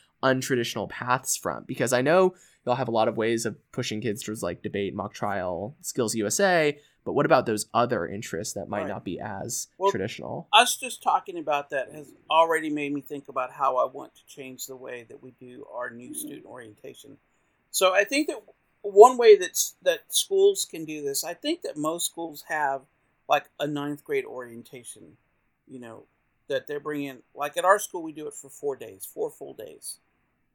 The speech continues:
Speaker 2: And so we offer various workshops besides just getting them used to the lay of the land of the school. But I think that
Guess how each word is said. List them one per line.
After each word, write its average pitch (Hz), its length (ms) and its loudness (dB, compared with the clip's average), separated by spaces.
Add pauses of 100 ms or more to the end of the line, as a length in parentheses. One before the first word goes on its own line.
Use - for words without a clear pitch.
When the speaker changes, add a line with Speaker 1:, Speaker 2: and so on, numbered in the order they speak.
(500)
Speaker 2:
And 151 460 -4 (320)
so 156 340 -2
we 170 180 -4
offer 180 300 2
various 156 420 -10
workshops 147 640 -14
besides 131 500 -12
just - 240 -16 (180)
getting 127 340 -8
them 127 420 -16 (1080)
used 143 340 -8
to 139 80 -12
the 127 80 -16
lay 120 240 -4
of 117 80 -16
the 120 80 -16
land 113 300 -18
of 110 100 -20
the - 60 -20
school. - 340 -12
But 139 100 -4
I 151 60 -2
think 202 280 -6
that 170 260 0